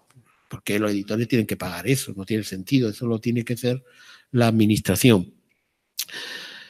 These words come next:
Con los iberoamericanos es complicado el trabajo en el sentido de que, eh, son lentos en ponerse en marcha. Recuerdo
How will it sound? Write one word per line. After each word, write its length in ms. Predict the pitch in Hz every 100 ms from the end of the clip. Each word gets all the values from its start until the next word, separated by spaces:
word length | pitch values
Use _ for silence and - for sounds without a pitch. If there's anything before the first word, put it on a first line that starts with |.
| _ _ _ -
Con 200 | 156 139
los 180 | 139 156
iberoamericanos 720 | 139 131 135 131 160 175 185
es 60 |
complicado 600 | 180 165 147 151 160 156 147
el 120 | 147
trabajo 440 | 160 160 147 160
en 120 | 156
el 100 | 131
sentido 680 | 113 123 120 147 139 143 147
de 420 | 143 120 135 135 -
que, 840 | - 147 147 160 123 123 123 123
eh, 40 | -
son 260 | - 135
lentos 460 | 135 139 135 110 101 _ _
en 120 | 120 113
ponerse 380 | 123 127 -
en 100 | 113 117
marcha. 520 | 143 139 - 98 98 107
Recuerdo 720 | 104 110 107 131 123 127 131